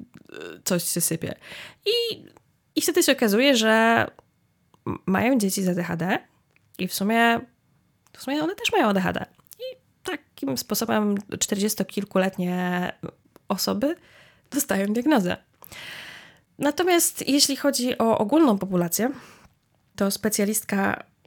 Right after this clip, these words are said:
w ogóle autorka pierwszej książki, z tego co pamiętam, Patricia Quinn, to była pierwsza książka o A D H D, e, u kobiet.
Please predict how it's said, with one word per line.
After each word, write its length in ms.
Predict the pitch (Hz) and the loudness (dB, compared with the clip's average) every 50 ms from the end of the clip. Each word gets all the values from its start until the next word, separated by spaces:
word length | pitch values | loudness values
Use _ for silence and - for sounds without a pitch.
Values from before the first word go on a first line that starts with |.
| - 208 - - | -14 -12 -8 -6
w 40 | - | -2
ogóle 160 | 208 - 208 - | 0 2 2 4
autorka 840 | - 196 190 - - - 240 220 220 208 - - 185 190 185 185 185 | 4 4 2 2 2 4 4 6 4 4 2 0 0 0 0 0 -2
pierwszej 400 | - - 196 190 190 - - 180 | -2 -2 -2 0 2 2 0 0
książki, 420 | - - - 196 185 180 - - 175 | 0 0 0 2 2 0 0 -4 -6
z 60 | - | -8
tego 180 | - 180 175 165 | -6 -6 -4 -6
co 100 | - 180 | -6 -4
pamiętam, 640 | - 175 180 180 180 175 170 - 175 170 170 175 | -4 -2 0 0 0 -2 -2 -2 -4 -2 -2 -4
Patricia 580 | 170 - 180 - - 196 185 - - 180 185 185 | -4 -6 -10 -8 -6 -4 -4 -4 -4 -4 -4 -6
Quinn, 440 | - - - 208 185 170 170 202 277 - _ - - - - - - - - - - _ _ _ _ - - | -6 -6 -2 0 2 2 2 0 -2 -6 _ -20 -20 -20 -20 -20 -20 -20 -20 -20 -20 _ _ _ _ -20 -20
to 100 | - - - | -20 -14 -10
była 240 | 208 196 202 190 185 - - | -4 0 0 0 0 -2 -6
pierwsza 420 | - - 247 247 240 247 - 214 | 0 2 2 2 2 2 -2 -4
książka 760 | 202 - - 220 214 208 208 208 - - 202 196 196 196 - | -4 -4 -2 0 0 0 0 -2 -4 -4 -2 -2 -2 -2 -2
o 220 | - 196 196 - - | -2 -2 -2 0 -2
A 80 | 196 | -2
D 120 | 180 180 190 | -2 -2 -4
H 180 | - - 196 | -4 -4 -6
D, 160 | 185 175 190 185 | -4 -2 -2 -2
e, 380 | 185 185 180 180 185 180 - - - - 185 180 180 185 - - | 0 -2 -2 -2 -4 -4 -6 -10 -12 -10 -8 -8 -8 -6 -6 -6
u 80 | 202 | -8
kobiet. 800 | - - - 190 175 170 175 170 170 175 185 214 240 240 - - | -6 -4 -2 -2 -2 0 -2 -2 -2 -2 -2 -4 -6 -8 -12 -20